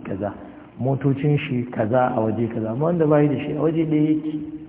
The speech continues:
To shi ne almiski. Eh, shi almiskin malamai sun tattauna a kan da shi da alfaƙir wa ya fi,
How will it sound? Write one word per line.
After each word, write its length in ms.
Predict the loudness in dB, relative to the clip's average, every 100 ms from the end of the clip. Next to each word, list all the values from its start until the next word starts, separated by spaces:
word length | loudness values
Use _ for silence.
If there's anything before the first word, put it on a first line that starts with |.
| -18 -20 -20 -20 -20 -20 -20 -20 -20 -20 -20 -20 -8
To 100 | -6
shi 220 | 0 2
ne 100 | 2 0
almiski. 640 | 0 -2 -4 -8 -8 -10 -12 -20 -20 -20 -20 -20 -20 -20 -20 -20 -20 -20 -20 -20 -20 -20 -20 -20 -20 -20 -20 -20 -20 -20 -20 -20 -20 -14
Eh, 580 | -4 -2 0 -2 -6 -8 -4
shi 180 | 0 4
almiskin 840 | 4 4 2 0 2 4 4 2 -2 -8 -14 -14 -2
malamai 400 | 0 2 2 2
sun 140 | 2 0
tattauna 500 | 0 2 2 2 0
a 40 | 0
kan 240 | 0 0
da 80 | -2
shi 360 | -4 -2 0
da 260 | 4 2 2 -4 -10 -12 -4
alfaƙir 640 | 0 0 2 0 2 2 2
wa 200 | 2 2
ya 140 | 2 0
fi, 120 | -4